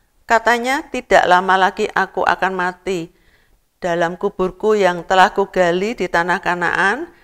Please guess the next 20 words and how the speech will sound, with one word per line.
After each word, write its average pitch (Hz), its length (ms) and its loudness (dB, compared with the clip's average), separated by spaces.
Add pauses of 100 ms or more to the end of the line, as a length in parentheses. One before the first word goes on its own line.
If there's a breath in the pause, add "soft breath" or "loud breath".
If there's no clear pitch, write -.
(240 soft breath)
disitulah 269 720 2
kau 220 160 4
kuburkan 190 560 -4
aku. 170 500 -6 (480)
Oleh 214 220 2
sebab 196 320 0
itu, 208 500 -2 (140)
izinkanlah 190 640 0
aku 190 260 -2
pergi 185 300 -6
ke 196 80 -8
sana, 196 560 -6 (400 soft breath)
supaya 220 480 2
aku 240 240 2
menguburkan 262 640 0
ayahku. 208 640 2 (560)
Kemudian 214 560 0
aku 214 240 2
akan 185 260 2
kembali.'" 175 640 -2